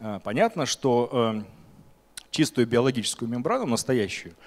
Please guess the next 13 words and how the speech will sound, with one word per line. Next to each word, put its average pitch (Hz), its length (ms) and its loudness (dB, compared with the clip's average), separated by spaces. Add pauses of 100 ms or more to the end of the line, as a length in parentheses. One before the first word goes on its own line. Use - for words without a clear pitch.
(340)
мы 151 180 4
в 214 40 4
этом 147 200 2
смысле 120 580 -2 (140)
использовать 113 460 -2
не 127 80 -6
сможем, 214 420 -2
поскольку, 117 560 -4 (460)
э, 110 160 0
нам 123 160 2
придётся 120 400 0
её 110 60 2
достаточно, 107 760 0